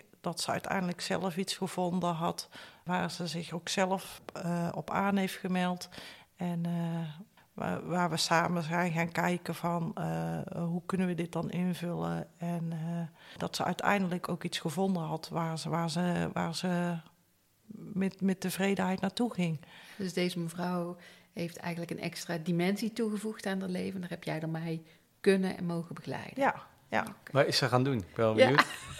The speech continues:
Speaker 1: Wat zeg je?
Speaker 3: Wat is ze gaan doen?
Speaker 1: Ehm, ze is gaan, eh, sporten op een, eh, op een, eh, op, op een dagbesteding.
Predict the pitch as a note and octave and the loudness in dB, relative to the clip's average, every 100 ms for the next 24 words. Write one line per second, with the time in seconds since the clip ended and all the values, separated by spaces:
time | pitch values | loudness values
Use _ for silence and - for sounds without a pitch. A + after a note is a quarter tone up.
0 | - - - - - D4+ - G#4 C3 C3 | -14 -14 -6 -2 0 0 4 6 6 4
1 | B2 B2+ B2 C#3 G2+ - _ _ - - | 6 6 6 4 2 -6 _ _ -20 -20
2 | - - - - C4 C4+ C4+ C4+ C4+ C4+ | -20 -20 -4 4 8 10 10 10 10 10
3 | C4+ B3+ C4 B3 - D#4 - C4 A#3 A3 | 8 4 4 4 6 6 6 6 6 6
4 | G#3+ G#3+ - D#4+ - - - A#3+ A3+ A3 | 6 4 4 2 2 4 6 6 4 6
5 | A3 G#3+ - G#3 A3 G#3 G3+ G3+ G3 G3 | 6 6 4 0 2 2 2 4 2 2
6 | - G3 - D3+ G3+ G#3+ E3+ G3+ A3 - | 0 -4 -4 -4 -2 2 4 4 2 -2
7 | - C4 B3+ C#4 E4 | 2 2 2 0 -4